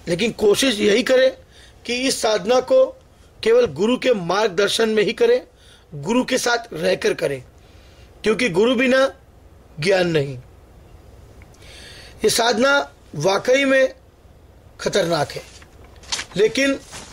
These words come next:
इसका विपरीत प्रभाव जरूर पड़ता है, क्योंकि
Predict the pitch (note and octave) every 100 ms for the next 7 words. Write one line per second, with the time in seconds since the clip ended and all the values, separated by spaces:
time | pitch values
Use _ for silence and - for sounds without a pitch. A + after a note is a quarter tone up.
0 | - - - F#3 - A#3 A3+ A3+ C4 C4
1 | A#3 G#3+ C4+ C4+ - - - C3+ F#3 F#3+
2 | F3 - - C3 C3+ - - - - -
3 | - - - - - A#3+ B3